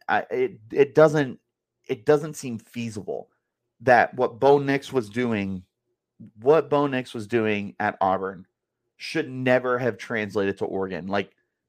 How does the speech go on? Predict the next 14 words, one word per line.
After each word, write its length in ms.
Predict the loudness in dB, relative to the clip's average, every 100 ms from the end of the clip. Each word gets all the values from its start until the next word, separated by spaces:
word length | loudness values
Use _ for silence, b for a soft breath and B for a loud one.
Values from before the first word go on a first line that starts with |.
| _
there's, 580 | 4 6 6 0 -6 -16 _ _ _
there's 240 | 2 4
a 80 | 0
hundred 560 | 0 -4 0 -2 -2 -8 _
test 280 | -2 -2 2
subjects 460 | 0 2 0 -4 -8
you 80 |
can 140 | -10 -4
run 360 | -2 -2 -4 -12 _
for 160 | -2
that 140 | 0 -2
experiment. 520 | -4 -8 -8 -8 -14 _ _ _ _ -2
And 540 | 0 0 -2 -4 -10 _ _ _ _ _ _ _ _ -20 -20 _
you, 240 | -10 -10